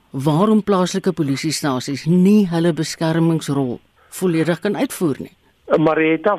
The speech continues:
Speaker 2: verlede jaar het onder leiding van die vorige provinsiale kommissaris generaal Sempe ons honderd en vier voertuie vir beveiliging gekry, landelike beveiliging in die Vrystaat. Daai voertuie word nie uitsluitlik vir daai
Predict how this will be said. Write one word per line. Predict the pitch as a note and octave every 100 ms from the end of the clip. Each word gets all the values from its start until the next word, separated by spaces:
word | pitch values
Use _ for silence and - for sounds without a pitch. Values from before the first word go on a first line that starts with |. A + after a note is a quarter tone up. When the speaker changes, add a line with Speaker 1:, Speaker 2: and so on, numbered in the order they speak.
| -
Speaker 2:
verlede | D3 C#3+ D#3 F#3
jaar | E3+ E3 D#3+ D3+
het | C#3+ - G2+
onder | C3+ C#3 C3
leiding | C3 C#3 D#3+ E3 D3+ B2 -
van | C#3
die | C3 - -
vorige | D#3 D3+ D#3
provinsiale | - B2+ C#3 B2 B2+ B2+ C#3
kommissaris | C#3+ C3 D3 C3 B2+ -
generaal | C3 A#2 A#2+
Sempe | - D3+ C#3+ D#3 C3+
ons | B2
honderd | B2 C#3 E3+ -
en | C#3
vier | - D#3 D#3+ -
voertuie | D3+ C3+ - C3+ C3
vir | -
beveiliging | G#2+ - C3+ A#2+ A#2+ B2+ G#2+
gekry, | A#2 - A#2 A2+ - - -
landelike | B2+ D3+ D#3+ D3+
beveiliging | C3 A#2 B2+ A#2+ G#2+ A2+ A#2
in |
die | A2 -
Vrystaat. | C3 B2 - G#2 - - - - - - -
Daai | C#3 G3+ -
voertuie | G3+ F#3+ D#3+ D#3+ D3 C#3
word | B2+ C3 A2+
nie | A#2 D3+ C#3+ - _ - -
uitsluitlik | - C3+ - E3 D#3+ D#3+ -
vir | C#3+
daai | A#2+ A#2+